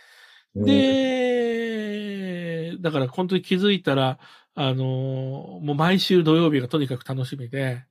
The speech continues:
Speaker 1: うんうんうんうん。
Speaker 2: もう本当にこれがもうい-、ね、もう一週間遅いよってぐらい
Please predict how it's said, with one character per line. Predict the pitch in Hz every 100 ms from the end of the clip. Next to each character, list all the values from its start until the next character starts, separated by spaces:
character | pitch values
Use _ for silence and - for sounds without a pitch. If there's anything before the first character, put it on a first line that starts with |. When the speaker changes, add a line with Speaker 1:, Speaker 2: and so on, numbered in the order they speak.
| _ -
Speaker 1:
う |
ん |
う | -
ん |
う | -
ん | 98 98 90 82
う | 80
ん。 | -
Speaker 2:
も |
う |
本 | - 196 196
当 | 196
に | 180
こ | 170
れ | 170
が | 160 156
も | 156
う |
い-、 | 160 - -
ね、 | 185 147
も | 135 139
う | 139
一 | -
週 | 185
間 | 160 139 139
遅 | 156 170
い |
よ | 147
っ | 139
て | 143
ぐ | 143
ら |
い | 127